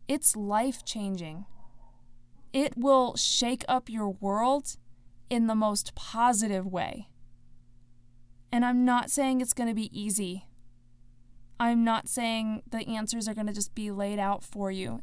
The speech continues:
It's gonna take some work. It's gonna take effort. It's probably gonna be a little scary. That's okay. But you have to just state it and mean it.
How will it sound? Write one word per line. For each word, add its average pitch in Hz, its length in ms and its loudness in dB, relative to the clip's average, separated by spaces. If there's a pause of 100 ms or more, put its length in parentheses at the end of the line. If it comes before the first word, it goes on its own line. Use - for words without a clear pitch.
It's - 120 -4
gonna 196 160 -4
take 208 200 -4
some 208 220 2
work. 196 260 -2
It's - 140 -4
gonna 202 160 -6
take 202 260 -8
effort. 190 380 -6 (340)
It's - 220 -4 (100)
probably 196 300 -2
gonna 214 160 -2
be 214 100 -2
a 220 80 -4
little 220 160 -6
scary. 196 560 -4 (200)
That's 202 220 -2 (120)
okay. 196 680 -4 (1900)
But 226 160 0
you 208 400 -2
have 208 600 -6
to - 160 -6
just 185 480 -4 (420)
state - 680 0
it - 380 -6 (1040)
and 208 400 -2 (240)
mean 196 440 0
it. - 380 -12